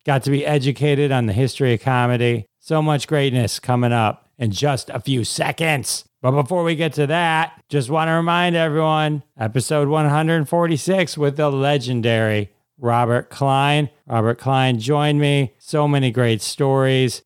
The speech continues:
If you love comedy, you owe it to yourself to check out episode one forty-six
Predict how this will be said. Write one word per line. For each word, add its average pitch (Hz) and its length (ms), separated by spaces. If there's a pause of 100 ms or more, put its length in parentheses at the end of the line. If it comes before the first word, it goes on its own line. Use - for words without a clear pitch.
(120)
If 110 140
you 151 120
love 165 240
comedy, 135 480
you 117 200
owe 127 140
it 127 100
to 131 80
yourself 123 480
to 92 100
check 107 260
out 107 320
episode 117 420
one 120 220
forty-six 117 760